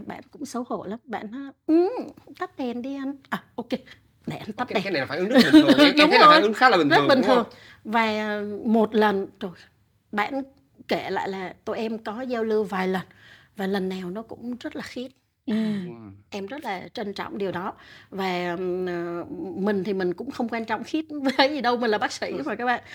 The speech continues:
Speaker 1: Thì mình mới hỏi là tụi em có biện pháp an toàn không em?
Speaker 3: Ừ.
Speaker 1: Có đeo áo mưa rồi, ờ,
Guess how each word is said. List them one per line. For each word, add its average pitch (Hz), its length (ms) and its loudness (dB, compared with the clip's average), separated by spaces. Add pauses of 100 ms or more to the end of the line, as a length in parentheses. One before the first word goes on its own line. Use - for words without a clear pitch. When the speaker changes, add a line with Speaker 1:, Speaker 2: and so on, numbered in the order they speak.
(200)
Speaker 1:
Thì 220 100 4
mình 208 200 2
mới 262 80 -4
hỏi - 180 -6
là 185 100 -6
tụi 214 140 -4
em 226 240 -6
có 277 480 -6 (120)
biện 269 160 -2
pháp 339 240 -6
an 254 140 -2
toàn 226 240 -2
không 277 120 4
em? 330 180 2 (120)
Speaker 3:
Ừ. 247 80 4 (400)
Speaker 1:
Có 320 360 2
đeo 285 160 6
áo 294 200 4
mưa 330 340 10
rồi, 247 360 4
ờ, 254 320 -2